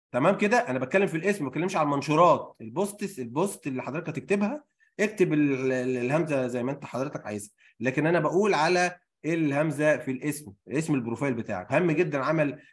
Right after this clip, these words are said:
كارت الانترنت الش-، الشخصي. عارفين حضراتكم كل واحد ليه بيزنس كارد اللي هو المطبوع، بيزنس كارد. انا بقى ان شاء الله هقول لكم على سر خطير ان انت تقدر تعمل انترنت بيزنس كارد، يعني كمان هيبقى ليك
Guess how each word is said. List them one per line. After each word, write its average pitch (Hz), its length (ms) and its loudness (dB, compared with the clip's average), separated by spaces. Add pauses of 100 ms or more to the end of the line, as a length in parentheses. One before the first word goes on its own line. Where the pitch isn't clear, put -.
كارت 156 240 0
الانترنت 131 500 -2
الش-، 143 180 -6
الشخصي. 185 760 -2 (200)
عارفين 175 280 -2
حضراتكم 175 500 0
كل 170 240 0
واحد 156 300 -2
ليه 165 400 2
بيزنس 156 340 -2
كارد 165 300 0 (220)
اللي 113 140 -4
هو 143 80 0
المطبوع، 135 880 -2 (580)
بيزنس 147 340 -2
كارد. 131 320 0 (240)
انا 202 180 8
بقى 208 400 6
ان 139 80 -4
شاء 190 200 2
الله 190 480 4 (480)
هقول 139 420 -4
لكم 196 380 0
على 175 500 -2 (320)
سر 202 340 4
خطير 190 480 0
ان 160 120 0
انت 185 140 -4
تقدر 185 320 -4
تعمل 175 640 2
انترنت 135 520 0
بيزنس 156 400 0
كارد، 135 280 2
يعني 113 240 -4
كمان 165 300 2
هيبقى 131 280 0
ليك 180 300 -2